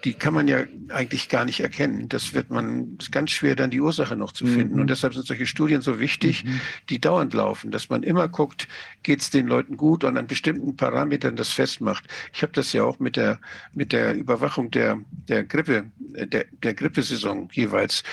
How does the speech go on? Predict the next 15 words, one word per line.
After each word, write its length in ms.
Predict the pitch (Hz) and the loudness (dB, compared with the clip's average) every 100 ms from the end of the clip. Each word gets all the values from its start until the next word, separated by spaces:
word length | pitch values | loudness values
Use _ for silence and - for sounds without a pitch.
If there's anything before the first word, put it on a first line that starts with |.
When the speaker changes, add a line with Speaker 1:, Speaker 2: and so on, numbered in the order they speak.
| - | -4
Speaker 1:
Welche 240 | 131 120 113 | 0 2 2
Erreger 380 | 113 147 139 127 | 4 4 4 2
sind 180 | 131 | 0
da? 100 | 127 117 | 0 0
Wie 80 | |
viele 180 | 110 120 | -2 0
Leute 260 | 117 110 107 | 0 0 0
werden 180 | 104 107 | -2 -2
krank? 440 | - 131 131 127 | 0 0 0 -2
Wie 40 | 131 | -4
viele 160 | 127 | 0
Leute 180 | 117 110 | 0 -2
kommen 200 | - 101 | -4 -4
ins 120 | - | -4
Krankenhaus? 460 | - 143 135 120 120 | -2 -2 0 -2 -2